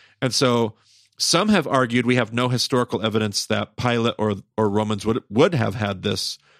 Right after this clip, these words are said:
tradition. S-, I, I do believe I have seen people that have found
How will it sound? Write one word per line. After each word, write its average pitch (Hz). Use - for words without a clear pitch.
tradition. 110
S-, -
I, 135
I 123
do 123
believe 117
I 107
have 110
seen 110
people 110
that 104
have 127
found 101